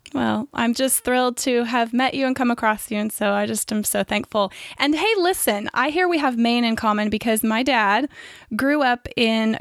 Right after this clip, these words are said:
Gardner, Maine, which is, you know, just south of Augusta. I think you're from somewhere s-, more south than that in Maine. But hey, I'm feeling you on the lobster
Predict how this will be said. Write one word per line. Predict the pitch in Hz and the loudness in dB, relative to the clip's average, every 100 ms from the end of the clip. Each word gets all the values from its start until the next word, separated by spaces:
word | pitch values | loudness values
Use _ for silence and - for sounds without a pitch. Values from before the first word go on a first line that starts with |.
| 202 | 0
Gardner, | 214 226 262 262 | 0 2 2 2
Maine, | 214 208 202 214 | 2 2 2 0
which | 208 - | 0 0
is, | 214 208 208 - | 0 0 -2 -2
you | 214 | 0
know, | 202 | 0
just | 208 220 208 | 0 -2 0
south | 208 196 - | 0 0 -2
of | 196 | -4
Augusta. | 196 185 196 - 190 196 226 | -2 0 0 0 2 2 0
I | - | -2
think | 226 320 320 | 0 0 0
you're | 302 285 | 0 0
from | - 269 247 240 | -2 -2 0 2
somewhere | 247 226 | 2 0
s-, | 202 - - | 0 -2 -2
more | 226 214 | 0 2
south | - 202 208 - | 2 2 0 -2
than | 240 233 | -2 0
that | 226 220 | 0 0
in | 220 | 0
Maine. | 220 226 | 0 0
But | 233 190 - - - - | 0 0 -2 -10 -20 -10
hey, | - 269 | -2 0
I'm | 247 262 277 285 | 0 0 0 0
feeling | 269 277 302 | 0 2 2
you | 311 | 2
on | 302 247 240 233 | 2 2 0 2
the | 202 190 | 2 2
lobster | 196 214 240 - 247 | 2 0 -2 -2 0